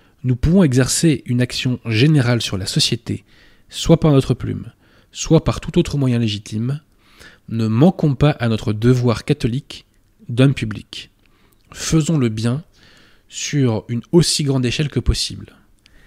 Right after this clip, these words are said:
Il y a peu de catholiques qui font vraiment tout ce qu'ils peuvent. » Si le monde se remplit de saints, si la majorité des membres qui composent la société devient profondément catholique,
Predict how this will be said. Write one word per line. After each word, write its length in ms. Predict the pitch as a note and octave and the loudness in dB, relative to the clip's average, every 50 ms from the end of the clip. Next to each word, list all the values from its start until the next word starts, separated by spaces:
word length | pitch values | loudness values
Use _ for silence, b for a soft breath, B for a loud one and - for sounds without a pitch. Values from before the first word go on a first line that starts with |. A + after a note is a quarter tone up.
| b b b b _ | b b b b _
Il 140 | - A#2+ A#2+ | -8 -6 -2
y 100 | A#2 A2+ | -2 -2
a 80 | G#2 G#2+ | -2 -2
peu 240 | - - - D#3+ D3+ | 2 4 6 6 6
de 80 | C3+ | 4
catholiques 720 | B2 - D3+ C#3 - C3 A2 A#2 - - - - - - _ _ _ _ _ _ _ _ _ _ _ | 2 0 0 0 0 -2 -6 -6 -8 -12 -12 -12 -12 -14 _ _ _ _ _ _ _ _ _ _ _
qui 140 | - - A#2 | -8 -8 -8
font 200 | - - A#2 G#2 | -6 -8 -8 -10
vraiment 360 | G2+ G2+ A#2 A#2 A#2+ B2 C3 | -8 -8 -6 -6 -6 -8 -8
tout 140 | B2 - A#2 | -10 -14 -16
ce 100 | - A#2 | -16 -18
qu'ils 220 | - - G#2+ G#2 | -16 -16 -18 -18
peuvent. » 360 | - - F2 - - _ - _ _ _ _ _ _ _ _ _ _ _ _ _ _ _ _ _ _ B B B B B B B B B B | -16 -18 -18 -18 -20 _ -20 _ _ _ _ _ _ _ _ _ _ _ _ _ _ _ _ _ _ B B B B B B B B B B
Si 220 | - - - - D3 | -6 -4 0 2 6
le 100 | C#3 C#3 | 6 8
monde 280 | C#3+ D#3 F3 G3+ G3+ | 8 8 8 6 6
se 160 | - - - C3+ | 4 2 2 2
remplit 240 | C3 B2+ - - | 2 2 0 0
de 100 | C#3 A#2+ | 0 0
saints, 340 | A2 - - - G#2+ G#2 F#2+ | 0 -2 -2 -4 -4 -4 -4
si 160 | - - - | -4 -2 0
la 120 | B2+ B2 B2 | 2 2 4
majorité 440 | C#3 D3 D3+ D#3 E3+ E3 E3+ - F#3 | 4 6 6 6 6 4 4 2 2
des 120 | C3+ B2 | 2 2
membres 340 | B2 B2+ C3 B2+ A2 G2+ A2+ | 4 4 4 4 2 0 -4
qui 120 | - - | -8 -6
composent 360 | A2+ - B2+ A2+ D#3 E3+ C3+ | -2 -2 0 2 2 2 2
la 60 | A#2 G#2+ | 0 -2
société 420 | - C3+ - - C3 A#2+ - C#3 | -2 -2 -2 -2 -2 0 0 0
devient 240 | A#2+ A2 G#2 A2 G#2+ | 0 0 0 0 2
profondément 460 | - - C#3+ C3+ - D3 C3 A2+ G#2+ | 2 2 2 2 2 0 2 2 0
catholique, 600 | A2 - D3+ - - A#2+ A2+ - _ - - - | 0 -2 -2 -2 -2 -4 -4 -6 _ -12 -20 -20